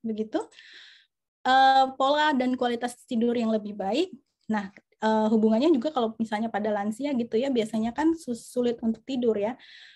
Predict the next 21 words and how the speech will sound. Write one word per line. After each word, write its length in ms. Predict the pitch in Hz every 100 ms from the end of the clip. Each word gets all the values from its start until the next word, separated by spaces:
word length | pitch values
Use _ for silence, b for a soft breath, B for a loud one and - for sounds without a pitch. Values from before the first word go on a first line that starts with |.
| B -
Eh, 500 | 202 208 208 214 214
lalu 480 | 202 202 269 311 311
kualitas 560 | 220 214 214 247 - -
tidurnya 480 | 208 220 220 269
di 80 | 254
malam 240 | 214 220 220
hari 240 | 220 226 240
juga 240 | 202 208
terganggu 880 | 208 202 208 190 196 214 285 302 311 233
dan 160 | 214
juga 160 | 214 247 240
beberapa 320 | 208 202 -
juga 320 | 233 226 214
lansia 320 | 214 - 226
atau 240 | - 226 220
O 20 | 208
D 160 | 214
D 160 | 277 247
juga 160 | 220
mengalami 640 | 220 220 220 220 220 220 -
itu. 240 | 311 403